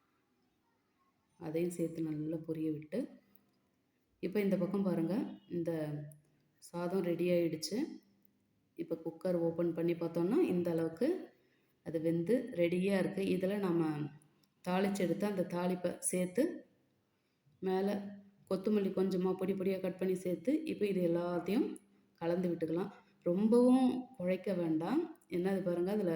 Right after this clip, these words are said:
கத்திரிக்காயெல்லாம் ஏற்கனவே நல்லா வெந்திருக்கு. அதனால கலந்து விடும்போது பார்த்து கொஞ்சம்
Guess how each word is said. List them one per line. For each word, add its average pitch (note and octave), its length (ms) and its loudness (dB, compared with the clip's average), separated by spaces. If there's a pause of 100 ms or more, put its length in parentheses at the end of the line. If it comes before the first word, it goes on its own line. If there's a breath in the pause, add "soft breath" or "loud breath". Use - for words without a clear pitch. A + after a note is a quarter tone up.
(400)
கத்திரிக்காயெல்லாம் F3+ 800 -2
ஏற்கனவே E3+ 420 2
நல்லா E3+ 260 -2
வெந்திருக்கு. E3+ 560 -4 (600 soft breath)
அதனால E3+ 400 -2
கலந்து G#3+ 380 -2
விடும்போது D#3 400 -2 (460)
பார்த்து E3+ 320 -6
கொஞ்சம் E3 460 -4